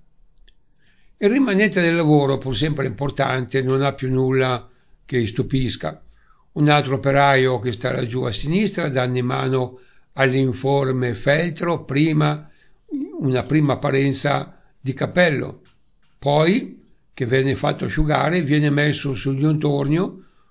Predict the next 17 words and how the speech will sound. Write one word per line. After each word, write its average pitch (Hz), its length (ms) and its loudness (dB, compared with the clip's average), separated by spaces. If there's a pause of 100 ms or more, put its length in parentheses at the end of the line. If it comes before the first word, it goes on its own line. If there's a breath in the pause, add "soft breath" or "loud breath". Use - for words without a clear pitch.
(300 loud breath)
ove, 135 440 4
mediante 143 580 2
una 135 200 0
carta 139 480 -2
vetriola 120 960 -2
e 135 120 -4
la 120 160 -4
pietra 127 520 -4
pomice, 170 680 -4 (420 loud breath)
riceve 196 480 0
una 156 180 2
pulitura 180 640 2
e 160 80 0
una 151 320 2
finitezza 147 840 -2
di 127 160 -6
granito 123 760 -4